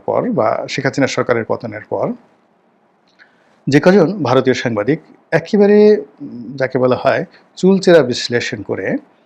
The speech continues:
আহ, শেখ হাসিনার ভবিষ্যৎ, আওয়ামী লীগের ভবিষ্যৎ, ইউনূস সরকারের ভবিষ্যৎ নিয়ে মোটামুটি যাকে বলা হয়, আহ, বিশ্লেষণ করার চেষ্টা করেছে নিরপেক্ষভাবে, তার মধ্যে জনাব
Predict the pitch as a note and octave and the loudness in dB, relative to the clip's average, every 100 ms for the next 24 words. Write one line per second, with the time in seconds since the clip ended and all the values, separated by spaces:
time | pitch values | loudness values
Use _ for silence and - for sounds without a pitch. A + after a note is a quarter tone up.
0 | _ _ _ _ _ _ - - - - | _ _ _ _ _ _ -12 -10 -10 -12
1 | - - - - - E3 D#3 D#3+ C#3 A#2 | -12 -12 -14 -14 -4 -4 -2 2 2 2
2 | A#2+ - B2+ A#2+ B2 B2 B2+ B2 G#2+ A#2 | 0 0 -2 2 2 2 0 -2 -4 -6
3 | A2+ B2 A#2 B2 D3 D3 B2+ B2+ A2 A#2 | -4 -4 -2 0 0 -2 -4 -4 -2 -4
4 | A2+ A#2+ A#2+ A#2 B2+ _ _ _ - D#3 | -4 -6 -4 -4 -4 _ _ _ -2 0
5 | D#3 F3+ F3 F#3 F3+ D3+ B2+ C#3+ C#3 C3+ | 2 2 4 4 4 2 0 2 4 4
6 | C3+ A#2 F#3 A3+ - B2 B2 - F3+ E3+ | 4 2 0 -8 -14 -8 -4 0 2 0
7 | E3+ D#3 C#3 - - B2 A#2+ A#2 C#3+ C3 | 0 0 0 -2 -4 -4 -4 -4 -2 2
8 | E3+ E3 - G#2 G2 B2 B3+ _ _ - | 2 0 -6 -8 -4 -4 -4 _ _ -20
9 | - _ B2+ A#2 B2+ C#3+ C#3 A#2+ - | -20 _ 0 2 2 0 0 2 0